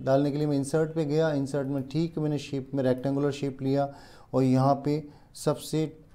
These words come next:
बॉटम पे मैंने ये श-, रेक्टेंगुलर शेप डाला, ठीक है। ये शेप डालने के बाद में थोड़ा सा बाहर लेके जाना आपको पेज से,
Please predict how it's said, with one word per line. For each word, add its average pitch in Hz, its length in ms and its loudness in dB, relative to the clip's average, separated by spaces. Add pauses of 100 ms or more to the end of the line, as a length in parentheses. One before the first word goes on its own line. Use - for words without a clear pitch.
(220)
बॉटम 135 540 4
पे 147 200 -2
मैंने 139 320 0 (440)
ये 127 240 2
श-, - 140 -8 (200)
रेक्टेंगुलर 135 480 0
शेप 127 360 0
डाला, 98 380 -4 (380)
ठीक 110 160 -4
है। 180 200 0 (360)
ये 127 80 0
शेप 143 260 -2
डालने 139 340 6
के 135 60 0
बाद 135 160 4
में 143 80 -2
थोड़ा 147 160 0
सा 147 120 -2
बाहर 127 260 4
लेके 135 200 0
जाना 135 220 2
आपको 131 200 -4
पेज 131 240 0
से, 190 260 -2